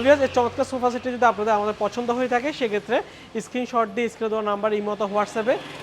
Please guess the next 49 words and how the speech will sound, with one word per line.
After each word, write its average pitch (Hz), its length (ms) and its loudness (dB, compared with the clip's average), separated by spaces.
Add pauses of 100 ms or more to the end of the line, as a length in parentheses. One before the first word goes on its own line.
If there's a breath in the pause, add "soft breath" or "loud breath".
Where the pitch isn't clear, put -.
(160)
সকল 254 280 6 (100)
বিস্তারিত 233 380 2
জেনে 226 160 4 (140)
অর্ডার 196 240 4
করতে 220 180 -4
পারবেন। 240 220 2
এই 240 120 -10
সুন্দর 254 280 -4 (100)
সোফা 214 240 -2
সেটটির 202 340 -8
দাম 180 220 0
হচ্ছে 277 220 -10 (480 loud breath)
মাত্র 214 260 2 (240)
ষাট 214 360 2
হাজার 208 240 -2
টাকা। 202 140 -4 (140)
ষাট 202 280 -4
হাজার 196 240 -6
টাকা 190 180 -6
হলে 190 180 -6
আপনি 180 220 -14
আমার 175 200 -10
থেকে 233 140 -12 (380 loud breath)
লাক্সারি 180 340 0 (100)
ডিজাইনে 190 360 -4
এই 190 140 -2
সোফা 185 260 -10
সেটটি 190 220 -8 (100)
চাইলে 165 240 -6
কিন্তু 175 260 -10
ক্রয় 165 240 -2
করে 165 240 -4
নিতে 240 200 0
পারবেন। 160 220 0 (360 loud breath)
তার 233 180 6
পাশাপাশি 262 360 4 (100)
আমাদের 220 260 2
নিউ 220 140 2
মডেল 226 200 -2
ফার্নিচার 226 320 2 (140)
আরও 214 140 6 (120)
বেশ 214 200 4
কিছু 226 220 -4
সো-, 226 200 -2
সোফা 220 240 0
সেট 214 180 -4
রয়েছে, 220 220 2 (400 loud breath)
যারা 208 180 8
একটু 226 100 2